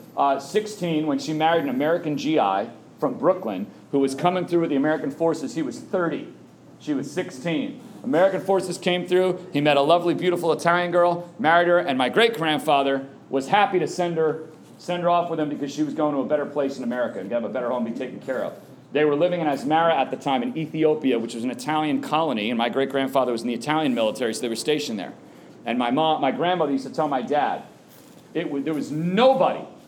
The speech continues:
like the American soldiers. Yeah, military would come through,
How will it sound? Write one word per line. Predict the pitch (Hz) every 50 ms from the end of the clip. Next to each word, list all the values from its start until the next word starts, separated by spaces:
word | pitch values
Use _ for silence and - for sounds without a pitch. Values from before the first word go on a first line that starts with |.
| - -
like | 139 165 151 -
the | 147
American | 147 143 151 147 135 135 131 113
soldiers. | 117 - 135 117 - - - - - - - - - - - -
Yeah, | 196 233 226 226 226 214 202
military | 214 233 226 208 220 208 208 196 190
would | 175 165 -
come | 175 170 170 139
through, | 135 - 160 160 160 156 156 151 156 - -